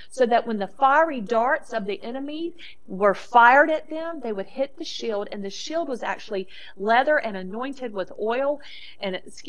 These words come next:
it was, had oil on the leather, but it was drenched with water, and it could not catch fire. It would extinguish, it would extinguish the flames, the fiery darts of the enemy. Your faith in God, your shoes of peace,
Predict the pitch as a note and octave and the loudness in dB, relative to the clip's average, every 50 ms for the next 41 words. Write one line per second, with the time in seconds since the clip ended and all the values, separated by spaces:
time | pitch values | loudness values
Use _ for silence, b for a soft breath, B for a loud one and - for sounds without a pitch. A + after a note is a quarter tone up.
0 | - - - - F#3+ D3 F3 D#3+ D3+ - - - - - - - - G#3+ G#3+ G#3 | -16 -6 -2 -2 -2 -2 -2 -6 -6 -10 -14 -14 -16 -16 -14 -10 -8 -6 -6 -6
1 | - - - - - A3 G#3 F#3 - - - B3 C#4 C#4+ D4 C#4+ C4 A#3+ A#3 G#3+ | -8 -12 -14 -2 2 2 2 2 2 2 6 8 8 8 8 6 4 2 0 -2
2 | G3+ G3 G#3+ B3 B3+ B3+ B3 A3+ G#3+ F#3+ G3+ G3+ G3+ F#3 F#3 F#3+ F3+ - - - | -4 -2 0 0 0 0 0 -2 -4 -4 -6 -6 -6 -6 -8 -10 -10 -12 -14 -14
3 | - A3+ C4+ D4+ E4 - - - - - - G3 G3+ G3 - G#3 G#3+ A3 A#3 C4+ | -8 -4 -4 -4 -4 -6 -8 -14 -14 -12 -6 -6 -6 -6 -6 -6 -4 -2 -2 0
4 | C4 A#3 - A3+ A#3 A#3+ - - D#4 D#4+ C#4 C#4+ C#4 A#3 A3 A3 G#3+ - - - | -2 -2 -4 -4 -6 -6 -8 -6 -6 -6 -4 -4 -4 -2 0 0 -2 -2 -6 -14
5 | - - A#3 A3 - - - - G#3 G#3 G3+ F#3 - - B3 A#3+ A3+ G#3 G3+ - | -12 -8 -8 -6 -6 -8 -8 -4 -2 0 0 0 0 0 -2 -2 -2 -4 -4 -6
6 | - - - - - D#4 D#4 E4+ E4+ C4 G3+ E3 E3+ F3 - - - - - - | -8 -14 -14 -12 -10 -8 -8 -6 -6 -4 -2 -2 -2 -2 -4 -8 -10 -12 -14 -16
7 | - - - - - - - A3+ F#3+ F#3 F3 F#3 - - - - - - B3+ B3+ | -16 -16 -16 -16 -16 -14 -12 -10 -10 -6 -6 -6 -8 -8 -12 -16 -6 0 0 0
8 | C4 B3+ B3 A#3+ - - - G#3 - - - G#3 G#3 G#3+ G#3+ G#3 G#3 G3+ G3 - | 0 0 -4 -4 -4 -8 -8 -8 -8 -4 -2 0 0 0 -2 -2 -4 -6 -4 -6
9 | - - - - G3+ G3+ G#3 G#3 G#3 F#3 F#3 F#3 E3+ E3+ - - - F3+ D#3+ E3 | -8 -6 2 4 6 6 6 4 2 2 2 2 2 2 0 -2 -6 -6 -6 -6
10 | - - G3 F#3+ G3 F3+ D#3 A#2+ C3 B B B B B B - F3+ F3+ B3+ C#4 | -6 -6 -4 -4 -4 -4 -6 -8 -8 B B B B B B -4 4 6 8 8
11 | D4+ E4 E4 F4 E4+ - - - - C#4 C4+ C4 C4+ C4 - - - - A3+ A3 | 10 10 8 6 6 0 0 6 8 8 8 8 4 0 -8 -6 -4 -2 -2 -2
12 | A3 G3+ G#3 G3 F3+ D#3+ D#3+ D#3 E3+ F#3+ B3 C#4+ D#4+ C#4+ - - - - - D#4 | 0 2 2 2 2 2 -2 0 2 2 2 2 2 0 -4 -6 -6 -6 -2 0
13 | D#4 D#4+ D#4+ D#4+ D4+ C4 C#4 C4 C4 - - - A3 G#3+ F3+ D#3 - - | 0 0 0 0 -2 0 -2 -2 -2 -4 -8 -4 -2 -2 -2 -4 -8 -10